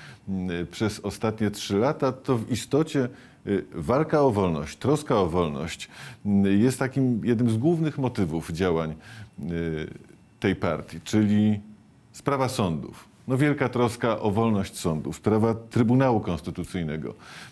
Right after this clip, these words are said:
y, wielka troska o to, żeby był absolutnie niezależny, sprawa wolnych mediów. No przecież właśnie temu służy ustawa, czy, y, projekt, o którym słyszymy od trzech lat, ustawy de-, repolonizacyjnej, czy też, y,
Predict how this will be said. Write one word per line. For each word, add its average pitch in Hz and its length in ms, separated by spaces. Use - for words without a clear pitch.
y, 101 320
wielka 123 360
troska 117 440
o 107 80
to, 107 140
żeby 101 180
był 104 380
absolutnie 117 540
niezależny, 87 540
sprawa 117 480
wolnych 127 400
mediów. 80 520
No 113 80
przecież 123 180
właśnie 117 280
temu 104 300
służy 90 340
ustawa, 95 500
czy, 90 180
y, 80 320
projekt, 110 500
o 90 40
którym 90 260
słyszymy 92 400
od 90 160
trzech - 280
lat, 98 180
ustawy 90 500
de-, 98 460
repolonizacyjnej, 107 960
czy 101 140
też, 98 260
y, 90 260